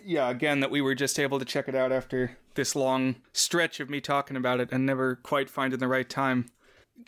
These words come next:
I want to just describe another thing that happens in this movie, which is that Tifa's dad, this mayor of the city, he's in, like, kind of the equivalent of what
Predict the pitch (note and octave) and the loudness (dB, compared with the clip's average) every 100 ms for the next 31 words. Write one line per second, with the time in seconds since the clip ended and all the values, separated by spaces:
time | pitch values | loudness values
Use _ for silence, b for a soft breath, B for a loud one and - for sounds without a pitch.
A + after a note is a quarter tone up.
0 | _ - - F3+ B3+ C#4 A3+ F#3+ F3 - | _ -20 -6 0 2 2 2 0 -2 -4
1 | - _ _ _ _ _ F#3 E3 - F#3 | -12 _ _ _ _ _ -2 -2 0 2
2 | F3+ D#3+ C3 C#3+ D3+ D#3 D#3+ D#3 E3 D3+ | 4 2 0 -6 0 2 2 0 -2 0
3 | C3+ A#2+ B2+ - A#2+ A#2 A2+ A2 B2+ A2+ | 0 2 -2 -2 -6 -4 -4 -2 -2 -2
4 | A2 G#2+ B B B B - D3+ D3+ - | -2 -6 B B B B -2 -2 -2 -4
5 | D#3+ D#3 D3+ C3+ E3+ D3+ C#3+ C#3+ D3 D3 | 0 2 2 2 -2 -4 0 2 0 -2
6 | - - _ _ _ _ - _ - A#3 | -12 -16 _ _ _ _ -20 _ 0 0
7 | A#3+ G3 C3+ - D3 C#3+ C3 B2 B2 - | 2 -2 -2 -2 2 2 2 0 -2 -8
8 | _ D3 C#3 - C#3+ C3+ C#3 D#3 E3 D3+ | _ 0 2 0 0 2 2 2 2 0
9 | C3+ B2+ - - C#3 B2 A#2 - _ _ | -2 -2 0 2 2 2 0 -6 _ _
10 | _ _ - - F3 E3+ C#3 - F3 F#3 | _ _ -14 -2 0 0 -2 0 0 2
11 | F3+ E3 D#3+ - - - _ _ _ - | 4 2 2 -4 -20 -20 _ _ _ -2
12 | F#3+ A3+ A3 A3+ G3 F#3 F#3 G3 G3+ G3 | 0 2 2 0 -2 -10 -10 -2 -2 0
13 | G#3+ G3+ G#3 G#3 G3 F#3+ D#3+ D3 D#3 E3 | -2 0 2 0 0 -2 -2 -2 0 0
14 | F3 | -2